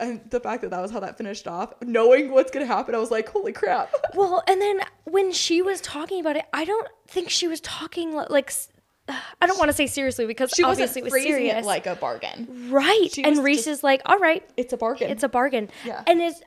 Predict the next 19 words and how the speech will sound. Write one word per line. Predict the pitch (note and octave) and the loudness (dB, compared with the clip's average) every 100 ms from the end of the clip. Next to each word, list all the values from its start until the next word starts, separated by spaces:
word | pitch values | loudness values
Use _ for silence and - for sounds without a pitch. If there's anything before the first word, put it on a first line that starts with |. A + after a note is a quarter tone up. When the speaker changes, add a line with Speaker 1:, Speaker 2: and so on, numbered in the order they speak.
| - | -2
Speaker 2:
I | C#4+ | -2
think | D#4 D#4 E4+ | 0 -4 -4
she's | - F#4 F4 - B3+ | -2 -2 -2 -12 -6
Speaker 1:
It | |
was | A#3+ | -6
unintentional. | A#3 A3+ G#3+ G#3 G3 F#3+ B3+ | -4 -6 -6 -10 -10 -4 -2
Speaker 2:
Yes, | - - | -2 -2
I | B3 | -4
think | B3+ A#3 | -2 -2
it | |
was | A3+ | -2
unintentional. | - A3+ A3 G#3+ G3 G3+ F#3+ G3 G#3 | -2 -2 -4 -8 -10 -6 -4 -4 -8
Speaker 1:
Yeah. | G#3 - - _ _ _ _ - | -6 -6 -8 _ _ _ _ -8
Speaker 2:
Oh | D4+ D4+ C#4+ B3+ A#3+ A#3 A#3 - | -4 -2 0 0 0 -2 -4 -8
my | A#3+ A3 | -10 -10
gosh. | F#3+ G#3+ G3+ F#3+ F3+ F#3+ - - - | -8 -8 -6 -6 -6 -6 -8 -10 -12
Speaker 1:
Yeah. | - - B3+ - - _ _ - _ _ - | -10 -10 -10 -14 -20 _ _ -20 _ _ -2
Speaker 2:
Oh | G#3+ A3+ C#4+ C#4+ C#4 B3+ G3+ F#3 F3+ | 6 6 6 2 2 4 4 4 0
man. | E3 D#3+ D3 C#3 C#3+ C3+ | -2 -2 -2 -4 -6 -8